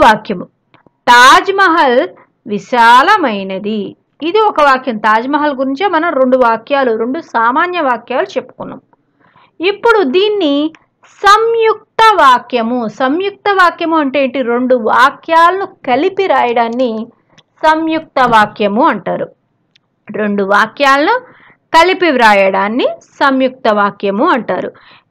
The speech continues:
ఇప్పుడు ఇక్కడ ఈ రెండింటిని కలపాలంటే ఇదిగో ఇక్కడ తాజ్ మహల్ ఉంది, ఇక్కడ తాజ్ మహల్ ఉంది, కనుక ఒక తాజ్ మహల్ రాసుకుందాం. తర్వాత ఈ రెండింటిని కలపాలి అంటే సుందరమైనది, కామ,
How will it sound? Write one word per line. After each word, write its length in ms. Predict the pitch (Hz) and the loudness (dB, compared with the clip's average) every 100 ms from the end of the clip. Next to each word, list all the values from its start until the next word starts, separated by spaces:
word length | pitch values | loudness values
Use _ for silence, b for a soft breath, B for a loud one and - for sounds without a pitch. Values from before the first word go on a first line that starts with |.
| 370 | -6
ఇప్పుడు 200 | 392 440 | -2 -2
ఇక్కడ 160 | 427 403 370 | 0 0 2
ఈ 20 | 311 | 2
రెండింటిని 400 | 277 359 370 392 | 0 -2 -4 0
కలపాలంటే 600 | 320 294 339 330 302 269 269 | 2 2 2 2 0 0 0
ఇదిగో 180 | 240 233 220 | 0 -4 -4
ఇక్కడ 220 | - 277 311 311 | -2 2 4 2
తాజ్ 180 | 294 285 | 0 0
మహల్ 200 | 294 302 | 0 0
ఉంది, 180 | 294 359 440 b b b b 247 | 0 -4 -6 b b b b -10
ఇక్కడ 300 | 254 - 226 226 359 330 | -10 0 2 4 4 4
తాజ్ 220 | 233 190 202 | 2 2 -4
మహల్ 200 | 185 180 | -4 -6
ఉంది, 160 | 269 - - | -6 -10 -4
కనుక 200 | 254 269 359 254 | -4 -2 -2 -4
ఒక 120 | 254 269 214 | -2 -2 0
తాజ్ 260 | 202 196 196 | 0 0 -4
మహల్ 180 | 196 262 254 | -2 0 -2
రాసుకుందాం. 520 | - - 208 190 - _ _ _ _ b b b b - | -6 -10 -12 -10 -14 _ _ _ _ b b b b -2
తర్వాత 340 | 349 415 466 466 427 | 2 6 4 4 2
ఈ 20 | 403 | 2
రెండింటిని 420 | 311 311 403 427 415 320 | 2 0 -2 -4 -2 2
కలపాలి 480 | 285 285 320 330 370 285 | 2 4 2 4 2 0
అంటే 260 | 247 285 247 226 269 B B _ _ - | 0 2 2 2 -2 B B _ _ -6
సుందరమైనది, 1160 | 240 233 254 294 339 349 339 339 330 339 392 494 554 _ _ _ _ - | -2 0 2 4 4 4 2 2 0 0 0 0 -2 _ _ _ _ -2
కామ, 260 | 220 226 | 2 4